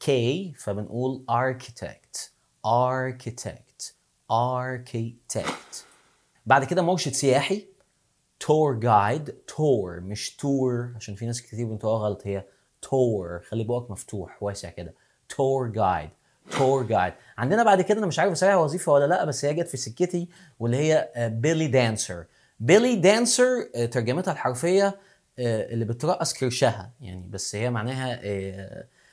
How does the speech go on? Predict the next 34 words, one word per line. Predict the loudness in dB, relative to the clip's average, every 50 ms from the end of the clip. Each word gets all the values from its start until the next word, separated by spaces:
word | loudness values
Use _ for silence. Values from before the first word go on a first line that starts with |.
| _ _ _
آه، | -20 -20 -18 -16 -16 -14 -14 -14 -16 -16 -14
م-، | -12 -10 -10 -10 -12 -12 -12 -12 -14
فنانه | -10 -8 -6 -6 -4 -4 -2 -2 -2 -2 -2 -4 -6 -10 -10 -10
الرقص | -8 -6 -4 -4 -4 -6 -6 -8
الشرقي | -10 -8 -6 -6 -6 -6 -6 -8 -10 -10
ولا | -10 -12 -14 -16 -18 -18 -18 -18 -18 -18
مش | -16 -12 -10 -8
عارف | -8 -6
بيقولوا | -6 -6 -4 -4
عليها | -4 -4 -6 -6
ايه. | -6 -6
المهم | -6 -4 -4 -4 -2 -2 -2
يعني | -4 -4 -6 -8 -12 _ _ _ _ 2 4
belly | 6 6 6
dancer | 6 6 4 4 2 2 2 2 2 2 0 -4 -12 _ _ _ _ _ 4
يعني | 4 6 6 6 4 2 0 -2 -4 -6 -10 -16 -18 -10
وظيفه | -6 -2 0 0 0 0 0 0 -2 2 2 2
بمعنى | 2 2 0 0 0 2 2
رقاصه | 2 2 2 6 8 8 8 8 4 -2 -2
يعني | -2 -2 -4 -6
من | -8 -8
الاخر. | -8 -10 -10 -10 -12 -14 -18 -14 -12
مش | -8 -4 -2
عارف | -2 -2 -2 -2
هي، | -2
هي | -2 -2 -2 -2 -2 -2
وظيفه | 0 -2 -2 -4 -6 -6 -6
رقاصه | -8 -6 -6 -8 -10 -10 -12
يا | -14
اسامه | -12 -12 -14 -14 -16 -18 _ _ _ _ _ _ _ _ _ _ _ _ _ _ _ _ _ _ _ _ _ _
ولا | -8 -6 -4 -4 -4 -4
ايه؟ | -4 -4 -6 -6
وظيفه | -6 -6 -6 -6 -8 -8 -8
ايه؟ | -8 -10 -12 -14